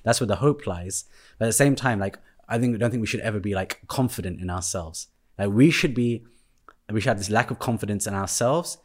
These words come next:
and pure hope in Allah subhanahu wa ta'ala, <laughs> right? And that's the kind of relationship I think that kind of builds a, an attitude of success maybe and, and hope and,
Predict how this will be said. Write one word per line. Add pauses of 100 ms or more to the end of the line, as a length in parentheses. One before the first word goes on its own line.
(180)
and
pure
hope
in
Allah
subhanahu
wa
ta'ala, (160)
<laughs>
right? (300)
And
that's
the
kind
of
relationship
I
think
that (480)
kind
of
builds
a,
an
attitude
of
success
maybe
and,
and
hope
and,